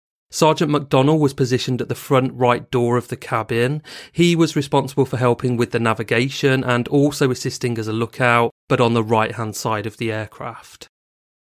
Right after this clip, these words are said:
It is not clear how many hours of flying he had under his belt, but I think it's probably safe to assume that he would have been similarly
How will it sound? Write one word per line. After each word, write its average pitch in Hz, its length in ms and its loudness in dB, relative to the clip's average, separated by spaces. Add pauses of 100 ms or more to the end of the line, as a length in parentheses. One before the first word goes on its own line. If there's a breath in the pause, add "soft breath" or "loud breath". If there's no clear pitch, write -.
(160)
It - 120 0
is 160 140 4
not 170 200 2
clear 143 260 6
how 127 180 2
many 120 220 2
hours 113 400 2
of 117 180 -2
flying 113 380 -2
he 117 180 -4
had 107 180 -4
under 107 220 -4
his 107 100 -6
belt, 107 300 -2
but 117 140 -2
I 131 40 0
think 139 280 -2
it's 143 100 -10
probably 120 380 -4
safe 110 340 -4
to - 80 -10
assume 120 480 0
that 117 260 2 (140)
he 139 160 4
would 123 160 4
have 120 160 0
been 113 180 -2
similarly 113 920 2